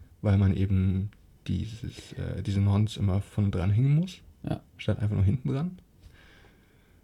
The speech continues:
Speaker 1: Ja, und dieser Hash wird dann dem Server zugeschickt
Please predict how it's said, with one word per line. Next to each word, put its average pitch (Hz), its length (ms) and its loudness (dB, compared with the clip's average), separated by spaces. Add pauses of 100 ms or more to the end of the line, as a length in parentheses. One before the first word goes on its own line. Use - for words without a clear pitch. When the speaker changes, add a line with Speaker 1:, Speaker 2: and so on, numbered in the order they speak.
(720)
Speaker 1:
Ja, 131 200 8
und 107 260 6
dieser 123 180 6
Hash 120 320 4
wird 117 220 2
dann 110 240 8
dem 107 180 10
Server 127 240 4
zugeschickt - 560 -2